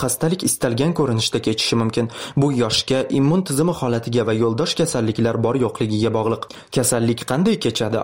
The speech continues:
asorat qoldiradimi, yo'qmi, hech bir shifokor aniq aytib bera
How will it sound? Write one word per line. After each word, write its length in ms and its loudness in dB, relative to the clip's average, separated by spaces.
asorat 420 -2
qoldiradimi, 500 2
yo'qmi, 260 0
hech 240 0
bir 160 4
shifokor 380 -2
aniq 260 -2
aytib 280 -2
bera 140 2